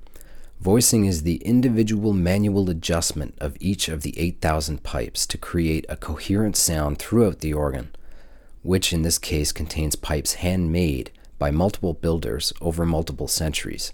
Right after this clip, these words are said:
Bertrand Catillot has a lot of experience voicing organs, including the most recent work done on the organ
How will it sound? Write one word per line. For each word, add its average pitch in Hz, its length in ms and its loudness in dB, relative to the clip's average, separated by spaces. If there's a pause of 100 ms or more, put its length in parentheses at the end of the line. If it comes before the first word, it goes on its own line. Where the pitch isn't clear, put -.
(640)
Bertrand 113 400 6
Catillot 87 600 6
has 82 120 0
a 80 60 2
lot 85 160 4
of 80 60 -2
experience 117 520 4
voicing 76 400 0
organs, 76 460 0 (460)
including 117 360 8
the 101 80 8
most 90 240 2
recent 87 300 2
work 76 280 -2
done 78 360 2
on 87 260 2
the 78 100 2
organ 73 380 0